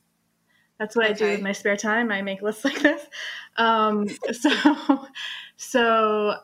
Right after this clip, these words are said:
Speaker 1: um, I would probably say, I mean, in terms of scary, not like, you know, chills and thrills, but just, like, existential dread and, like, you feel totally spent after and, like, wonder what the purpose of it all is, kind of that stuff, you know,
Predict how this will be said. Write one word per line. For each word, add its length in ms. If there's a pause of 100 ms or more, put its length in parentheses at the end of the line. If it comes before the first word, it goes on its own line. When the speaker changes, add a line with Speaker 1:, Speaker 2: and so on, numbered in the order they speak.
Speaker 1:
um, 480
I 120
would 180
probably 340
say, 500
I 60
mean, 120
in 60
terms 280
of 100
scary, 840 (440)
not 260
like, 460
you 100
know, 400 (180)
chills 320
and 160
thrills, 500
but 120
just, 260
like, 380 (1040)
existential 720
dread 540
and, 280
like, 380 (260)
you 120
feel 260
totally 280
spent 400
after 420
and, 180
like, 180
wonder 680 (840)
what 540
the 60
purpose 400
of 100
it 60
all 160
is, 160
kind 200
of 60
that 100
stuff, 280
you 80
know, 140